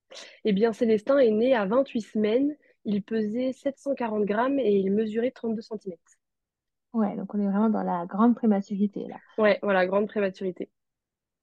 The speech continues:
Speaker 2: Et, euh, bon, alors, on va revenir un petit peu là-dessus. Euh, déjà, première question que je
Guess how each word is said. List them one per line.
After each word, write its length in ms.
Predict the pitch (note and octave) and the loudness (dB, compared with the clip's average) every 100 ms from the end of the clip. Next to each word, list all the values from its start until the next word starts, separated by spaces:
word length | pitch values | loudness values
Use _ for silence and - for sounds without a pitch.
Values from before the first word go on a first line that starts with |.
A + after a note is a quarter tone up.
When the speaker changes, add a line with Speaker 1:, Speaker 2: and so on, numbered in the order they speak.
| _ _ _ _ _ _ _ _ G#3+ | _ _ _ _ _ _ _ _ -10
Speaker 2:
Et, 120 | G#3 - - B3 | -10 -12 -12 -4
euh, 220 | A3 G#3 G#3 | -2 -2 -2
bon, 120 | A#3 | -2
alors, 240 | G#3+ G3+ | -2 0
on 40 | G#3+ | 0
va 200 | G3 G3+ | 0 0
revenir 340 | A#3+ C4+ C#4 | -2 -4 -4
un 100 | A#3+ | -2
petit 180 | A3 _ | -4 _
peu 120 | B3 | -8
là-dessus. 380 | A3+ G3+ - E4 _ - - _ - A3+ | -6 -6 -8 -12 _ -20 -20 _ -4 -2
Euh, 100 | G#3 | 2
déjà, 240 | C#4+ F4+ | 4 2
première 400 | F4+ B3+ A#3+ C4 | 2 2 2 2
question 360 | C#4+ C#4 D#4 D#4+ | -4 -6 -8 -2
que 160 | A#3+ | -2
je 100 | G#3 | 0